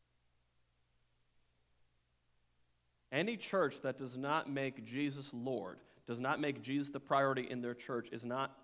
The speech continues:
fellowshipping in the way Scripture calls it. You will not be connected to the body of Christ while you are in sin apart from him.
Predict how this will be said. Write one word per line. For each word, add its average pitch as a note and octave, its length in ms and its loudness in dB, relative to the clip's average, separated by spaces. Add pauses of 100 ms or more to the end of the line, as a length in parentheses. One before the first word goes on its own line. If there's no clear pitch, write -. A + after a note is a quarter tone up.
(160)
fellowshipping A#2 640 -2 (260)
in A#2 100 -4
the A2+ 60 -4
way A2 180 -2
Scripture - 460 -6
calls F#2 360 -4
it. - 260 -18 (3500)
You D3+ 160 4
will F#3+ 140 8
not G3+ 320 8
be A3 80 0
connected F3+ 380 0
to E3+ 80 -6
the D#3 80 4
body D#3+ 320 6
of - 160 -8
Christ C#3+ 340 6
while B2+ 140 2
you D3 220 4
are C#3 120 6
in C3+ 220 -4
sin C3+ 280 -2
apart A#2 360 0
from G#2 140 -8
him. G2 180 -10